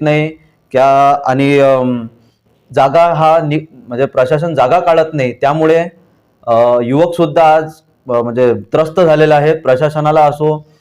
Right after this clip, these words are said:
किंवा मग त्यांचे कामं होत नाही, तर ते काम, त्यांच्या हाताला काम देणं हे आपलं, आपलंसुद्धा कर्तव्य आहे. आणि युवकांनी आता बोललं पाहिजे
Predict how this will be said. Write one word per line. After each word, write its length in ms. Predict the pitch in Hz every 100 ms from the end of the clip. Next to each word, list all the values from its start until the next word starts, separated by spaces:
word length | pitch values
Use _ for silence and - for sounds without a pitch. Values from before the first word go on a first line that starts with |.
| _ _ -
किंवा 200 | 135 143
मग 240 | 151 151
त्यांचे 340 | 151 135 139 165
कामं 340 | 160 120 160
होत 220 | 185 170 165
नाही, 240 | 135 107 - _ _ -
तर 100 | 127
ते 280 | 127 - 170
काम, 340 | 170 160 170
त्यांच्या 300 | 151 143 156
हाताला 340 | 117 117 160 170
काम 300 | - 156 156
देणं 200 | 156 156
हे 100 | 147
आपलं, 360 | 127 151 156 160 -
आपलंसुद्धा 520 | - 160 180 165 175
कर्तव्य 480 | 160 151 160 151 151
आहे. 140 | 156 160 _ _ _ -
आणि 560 | 135 170 180 190 180 -
युवकांनी 480 | 143 175 202 196 208
आता 200 | 196 208
बोललं 340 | 151 147 170
पाहिजे 320 | 165 131 101